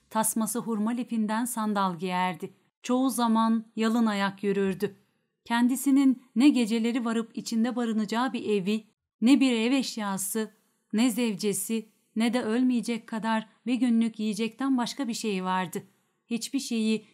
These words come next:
yarın için biriktirmez, saklamazdı. İsa aleyhisselam göğe kaldırıldığı zaman yün bir kaftan, bir çift çoban mesti, bir de deri dağarcıktan başka bir şey bırakmamıştı. Ona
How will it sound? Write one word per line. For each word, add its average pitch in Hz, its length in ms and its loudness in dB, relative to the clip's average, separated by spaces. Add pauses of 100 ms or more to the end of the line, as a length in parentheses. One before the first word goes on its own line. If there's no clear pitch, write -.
yarın 233 280 2
için 233 360 -2
biriktirmez, 208 800 -6 (200)
saklamazdı. 196 840 -4 (420)
İsa 240 320 2
aleyhisselam 214 800 -2 (200)
göğe 233 300 2
kaldırıldığı 220 640 -4
zaman 202 520 -2 (440)
yün 247 280 8
bir 240 120 0
kaftan, 214 720 -2 (140)
bir 247 120 0
çift - 320 -6
çoban 214 320 0
mesti, 220 680 0 (360)
bir 233 260 0
de 220 220 0 (280)
deri 208 320 2
dağarcıktan 233 760 -2
başka 214 320 -4
bir 208 60 -4
şey 226 300 -4
bırakmamıştı. 196 800 -4 (800)
Ona 240 400 2